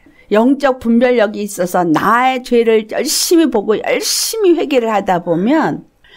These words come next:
내가 얼마나 죄인인지를 알게 되어지면 다른 사람 정죄 못해요.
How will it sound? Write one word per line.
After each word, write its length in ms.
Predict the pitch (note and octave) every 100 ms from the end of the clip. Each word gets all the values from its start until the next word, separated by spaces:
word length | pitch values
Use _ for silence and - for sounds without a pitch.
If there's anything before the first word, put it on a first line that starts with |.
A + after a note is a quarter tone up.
| -
내가 260 | A3+ D4 - -
얼마나 840 | G#3 B3+ F4 A#4+ A#4+ A#4+ A4+ G#4+
죄인인지를 600 | - A#3 B3+ A#3+ G3+ G3+
알게 260 | F3 - F3+
되어지면 720 | D3+ D3 F#3+ E3+ B3+ C4 - - _ _ _
다른 320 | - - C4+ D4
사람 360 | C4+ - G#3+
정죄 560 | - - F#3+ A3 A3 - _ _ - _
못해요. 640 | F3 C4 B3+ - F3+ -